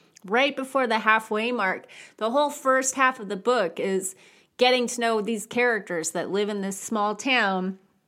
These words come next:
And there's, like, it's like a psychological drama. I think that's what he does best from what I have read. And keep in mind, I've only read two and a half of his books. But they all have this component of, like, psychological horror.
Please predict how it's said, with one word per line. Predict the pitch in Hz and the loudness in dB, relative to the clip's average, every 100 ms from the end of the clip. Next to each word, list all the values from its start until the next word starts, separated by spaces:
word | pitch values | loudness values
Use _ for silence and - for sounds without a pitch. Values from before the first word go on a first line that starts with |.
| _ _ - | _ _ -2
And | 226 220 208 202 | 2 4 2 2
there's, | 247 262 | 4 4
like, | 311 294 262 - - | 6 4 4 -4 -4
it's | 262 349 | 0 2
like | 311 | 2
a | 262 | 2
psychological | - 285 269 220 226 240 226 202 180 | 4 2 4 2 2 2 -4 -6 -6
drama. | - 202 202 190 151 185 - _ - | -2 0 0 0 -4 -4 -10 _ -2
I | 220 | -2
think | 220 359 440 | 2 0 2
that's | 508 339 | 2 2
what | 277 | 2
he | 262 | 2
does | 214 220 185 | 2 0 -2
best | - 170 269 - - | -2 2 2 0 -8
from | 226 214 | -6 0
what | 220 202 - | 0 0 2
I | 190 233 | 2 2
have | 240 202 | 0 -2
read. | 214 233 233 | 0 0 0
And | 190 | -2
keep | 208 | -4
in | 196 180 | -4 -2
mind, | 170 226 | -2 0
I've | 196 180 | -2 0
only | 190 190 | 0 0
read | 185 190 185 | 0 0 -2
two | - 247 | -2 0
and | 240 | 2
a | 220 | 2
half | 220 208 | 2 2
of | 214 220 | -2 -4
his | 202 | -4
books. | - 240 - - - - - - _ - | 0 -2 0 -6 -6 -10 -20 -20 _ -2
But | 247 240 - - _ _ _ _ _ _ _ - | 0 0 -6 -18 _ _ _ _ _ _ _ -16
they | - 269 277 | 2 4 6
all | 302 349 | 8 6
have | 320 320 277 | 4 2 2
this | 254 254 | -4 -6
component | 254 220 240 247 240 220 | -6 -6 -4 -4 -2 -2
of, | |
like, | 185 175 | -2 -4
psychological | - - 220 226 214 208 202 220 196 170 | -6 -2 0 2 0 0 -2 -4 -4 -4
horror. | - 220 220 196 170 101 - | -4 -2 0 0 -2 -4 -10